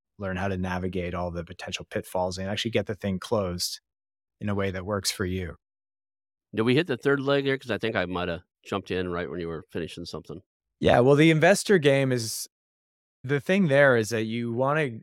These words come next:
Speaker 1: get people excited before you're actually raising. And y-,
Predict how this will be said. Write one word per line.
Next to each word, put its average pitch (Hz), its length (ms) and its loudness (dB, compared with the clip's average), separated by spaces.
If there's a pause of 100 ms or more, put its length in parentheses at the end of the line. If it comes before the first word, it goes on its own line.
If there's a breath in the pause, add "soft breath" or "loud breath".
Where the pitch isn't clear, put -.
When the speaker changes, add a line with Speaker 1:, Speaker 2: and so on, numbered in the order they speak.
(140)
Speaker 1:
get 127 240 -2
people 123 280 -6
excited 123 840 -2
before 120 460 -4
you're 110 220 0
actually 98 460 -6
raising. 104 600 -6 (1080)
And 120 480 -2
y-, 151 100 -14